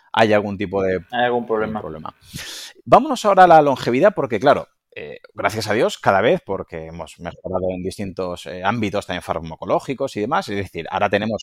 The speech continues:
Speaker 1: mayor longevidad y con eso uno de los precios a pagar, ¿no? Como dice Carlos López Otín o María Blasco, es que, <laughs> que haya más cáncer. Pero claro, también tenemos que reconocer que con esta longevidad también tenemos en general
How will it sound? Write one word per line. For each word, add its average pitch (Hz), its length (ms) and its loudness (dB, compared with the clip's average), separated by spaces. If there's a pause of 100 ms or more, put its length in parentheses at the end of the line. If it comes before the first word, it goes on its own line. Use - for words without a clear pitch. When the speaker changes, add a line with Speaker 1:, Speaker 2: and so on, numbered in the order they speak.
Speaker 1:
mayor 87 260 -6
longevidad 113 560 2 (520)
y 123 100 -4
con 101 140 -4
eso 143 400 -2
uno 107 160 -4
de 110 60 0
los 104 120 0
precios 113 380 -2
a 104 60 -8
pagar, 117 260 4
¿no? 160 180 -8
Como 95 180 -10
dice 101 200 -6
Carlos 98 240 0
López 98 260 -4
Otín 101 320 -4
o 98 60 -8
María 101 220 0
Blasco, 107 300 -2
es 117 160 -2 (380)
que, 104 180 2
<laughs> - 280 -6
que 107 80 -2
haya 95 160 -2
más 90 160 -4
cáncer. 107 380 -4 (680)
Pero 110 180 6
claro, 123 320 8 (160)
también 113 340 0
tenemos 160 460 -2
que - 140 -2
reconocer 110 680 -2
que 90 160 -4
con 90 220 -10
esta 110 480 0
longevidad 110 720 0 (420)
también 104 300 -2
tenemos 113 460 -4
en 104 80 -6
general 135 680 8